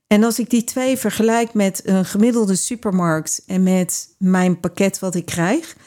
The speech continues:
dan zijn de groenten die ik krijg, de biologische groenten, veel, vele malen bitter. En dan zie ik vaak ook dat er, ehm, ja, dat konijnen dat gewoon heel erg lekker vinden. En toch zie je ook dat er een stukje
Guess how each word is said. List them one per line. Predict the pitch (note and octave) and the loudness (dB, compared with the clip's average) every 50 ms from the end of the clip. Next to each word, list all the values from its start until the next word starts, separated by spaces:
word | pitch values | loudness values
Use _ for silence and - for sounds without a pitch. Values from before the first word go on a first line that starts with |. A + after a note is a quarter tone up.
| - _ - - - - - _ - | -20 _ -20 -20 -20 -20 -20 _ 2
dan | G#3 G#3 G3+ | 2 4 4
zijn | G3 A3 A3+ A#3 A3+ | 2 0 0 0 0
de | G3+ G3+ G3 F#3+ F#3+ F#3+ | 2 2 2 2 0 0
groenten | - - B3+ C#4 D#4+ - C#4 A3 | -2 -2 0 0 0 0 -2 -2
die | - G3+ F#3 E3+ | 0 0 0 0
ik | - | -2
krijg, | - G3 G3 G3+ G#3+ G#3 | -2 -2 0 0 0 -2
de | - F#3+ | -2 -2
biologische | E3+ G3+ G3+ F#3+ F#3 F#3+ G3 G3+ - - - | 0 2 2 2 2 2 0 0 -2 -6 -6
groenten, | - G3+ G3 G3 - F#3+ F3 | -2 0 0 2 2 0 -2
veel, | - - A3+ B3 B3+ C4 C4+ C4 C4 B3 - | 0 0 2 4 4 4 4 4 4 2 0
vele | G#3 - B3+ C4 C4+ A#3+ | 0 0 0 2 4 4
malen | A3 G#3 G3 F#3+ F3+ D#3 | 2 2 2 0 0 0
bitter. | - A3+ A#3 A3+ - F3 D#3+ - - _ _ _ _ _ _ _ _ _ - - - - - - - - - _ _ _ | 0 0 0 0 -2 -6 -6 -8 -10 _ _ _ _ _ _ _ _ _ -20 -20 -20 -20 -20 -20 -20 -20 -20 _ _ _
En | - G#3 | 4 4
dan | A3 A3 | 6 4
zie | G#3 - C4+ C#4+ E4 | 4 2 0 -2 -4
ik | D#4+ - | -4 -4
vaak | - - G3 F3 E3+ - F#3+ | -6 -4 -4 -4 -2 -2 -2
ook | F#3 F#3 F3+ E3+ - | -2 -2 -2 0 0
dat | G3+ F#3 F#3 F#3 F#3 - - - - _ | 0 2 2 0 0 -2 -6 -8 -8 _
er, | - F3 F3+ F3 F3 F3 E3+ E3+ E3+ E3+ - - - | -4 -2 0 0 0 0 0 0 0 -2 -4 -4 -4
ehm, | - F3 E3+ E3 E3 E3 D#3+ - | -4 -2 0 0 0 0 -2 -2
ja, | - - C4 G#3+ F3 | -4 -4 -4 -2 -2
dat | E3 F3+ E3+ - | -2 -2 -4 -4
konijnen | - G3+ G3 G3+ G3+ G#3 G3 F#3 F3 | -4 0 2 2 4 4 4 2 2
dat | - F3+ E3 - | 0 -2 -2 -2
gewoon | - - F3+ F3 | 0 2 2 4
heel | F#3+ F#3+ G#3 F#3+ | 4 4 4 2
erg | F3+ E3+ - | 2 0 -2
lekker | F3+ F#3 - C4+ C4 | -4 -2 0 -2 0
vinden. | - - C4+ C4 C4+ C#4+ E4+ A4+ C5+ - _ _ _ _ _ _ _ _ _ _ _ _ _ _ - - - | 2 2 4 4 4 2 2 -2 -4 -8 _ _ _ _ _ _ _ _ _ _ _ _ _ _ -16 -14 -10
En | - G#3 F#3+ | -8 -10 -6
toch | - C#4+ D#4 D4+ - | -6 -4 -4 -4 -4
zie | - - C4+ | -4 -2 -2
je | B3 A#3+ - | -2 0 0
ook | A3+ B3+ A#3+ A#3 | 0 -2 -2 -2
dat | A#3+ A3 - | -4 -4 -4
er | G#3+ G3 E3 | -4 -4 -4
een | G3+ | -4
stukje | - - - D#4 D4+ D#4 - A3 G3+ F#3 E3 D#3+ | -4 -4 -4 -4 -6 -2 0 0 0 2 0 0